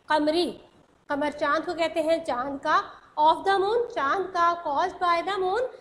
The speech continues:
या linked associated with moon, चांद से मुतल्लिक,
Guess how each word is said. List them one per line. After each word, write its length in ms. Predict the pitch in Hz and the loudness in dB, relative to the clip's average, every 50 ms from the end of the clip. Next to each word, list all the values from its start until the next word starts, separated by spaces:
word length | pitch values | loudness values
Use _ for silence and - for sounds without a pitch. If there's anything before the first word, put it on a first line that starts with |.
| - - _ - | -20 -20 _ 2
या 120 | 320 349 | 2 4
linked 340 | 339 330 370 440 453 440 - 392 330 | 4 4 2 -2 -2 -4 -6 -4 -2
associated 640 | 294 - - 349 370 370 370 403 381 330 - 320 294 262 | -2 0 2 0 0 2 0 0 0 0 -2 -4 -4 -6
with 160 | 294 277 247 | -6 -6 -4
moon, 240 | 269 311 381 403 392 - | -4 -2 0 -2 -2 0
चांद 360 | 359 320 294 294 320 349 339 | 2 2 4 4 2 0 -2
से 140 | - - 330 | -2 -4 -4
मुतल्लिक, 580 | 302 285 - - 311 285 254 254 277 330 294 | -4 -4 -2 -2 0 0 0 0 -2 -4 -4